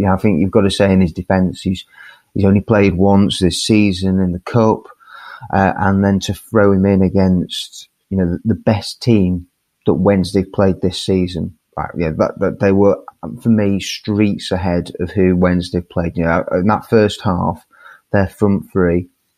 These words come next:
um, were as good as anything I've seen this season. You know, they absolutely terrorised Wednesday. Uh, and of course, the system and the setup, you know, the way that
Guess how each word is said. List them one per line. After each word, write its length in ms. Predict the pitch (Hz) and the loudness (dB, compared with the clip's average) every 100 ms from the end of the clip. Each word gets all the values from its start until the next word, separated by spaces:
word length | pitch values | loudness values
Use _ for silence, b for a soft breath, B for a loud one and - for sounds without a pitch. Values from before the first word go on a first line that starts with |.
| _ - | _ -2
um, 360 | 90 90 71 | 0 0 0
were 100 | 95 | 0
as 120 | 90 | 0
good 140 | - 92 | 0 2
as 120 | 92 | 4
anything 400 | 95 92 92 92 | 2 2 0 2
I've 240 | 90 87 | 2 0
seen 340 | - 87 87 95 - - | 0 0 -2 -6 -14 -4
this 180 | 90 - | -4 0
season. 480 | 92 87 87 85 85 | 0 0 -2 -4 -2
You 60 | |
know, 180 | 85 82 | 0 0
they 320 | 82 95 92 - | 2 4 4 0
absolutely 840 | 92 - - 104 98 90 76 87 | -4 -6 -2 2 4 4 4 2
terrorised 760 | - - 101 90 85 85 87 - 85 | 0 -2 2 2 2 0 -2 -2 -2
Wednesday. 500 | 82 82 - 82 85 B B B - | -2 -4 -2 -2 -4 B B B -4
Uh, 140 | 92 - | -2 2
and 120 | 98 | 0
of 120 | 87 | 0
course, 400 | - 113 98 - | 0 2 2 -2
the 80 | - | -8
system 680 | - - 104 - - 101 95 B B B | -4 -4 -4 -4 0 0 0 B B B
and 100 | 98 | -6
the 60 | 92 | -4
setup, 440 | - 110 - 107 | -2 -4 0 0
you 100 | 101 101 | 2 2
know, 120 | - 60 - B B B - | 2 -2 -4 B B B 0
the 60 | |
way 320 | 107 120 117 120 | 2 4 4 2
that 300 | 107 - | 2 0